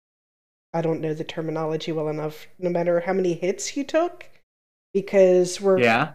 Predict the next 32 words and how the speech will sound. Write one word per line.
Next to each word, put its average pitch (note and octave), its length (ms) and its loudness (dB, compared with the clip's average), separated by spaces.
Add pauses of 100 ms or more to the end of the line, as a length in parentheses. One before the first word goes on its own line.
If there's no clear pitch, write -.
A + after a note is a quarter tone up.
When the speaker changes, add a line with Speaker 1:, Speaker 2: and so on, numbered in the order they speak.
Speaker 1:
we're F#3+ 140 6
going G#3+ 260 4
back G#3 260 4
to F#3+ 60 -4
basics D#3 540 -2
this - 300 -6
week, D3+ 200 -8
so - 160 -6
it D3 120 -4
shouldn't F#3 280 -2
be F#3+ 100 2
anything F3 440 -2
too G#3 720 0
complicated. F3+ 840 -2 (440)
We E3 100 0
just E3+ 300 -2
have F3 260 0
some E3 180 -6
relationship G3 680 -2
advice F#3 580 2
sliding F3 920 -2
into E3 680 -2
some C3 340 -10 (300)
good A#3 140 10
old-fashioned E3 920 2 (560)
"Am G3+ 240 4
I F3+ 120 6
the D#3 140 0
asshole?" C#3+ 640 -4 (560)
So D3+ 380 2
easy A#3 320 0
peasy, F#3+ 680 0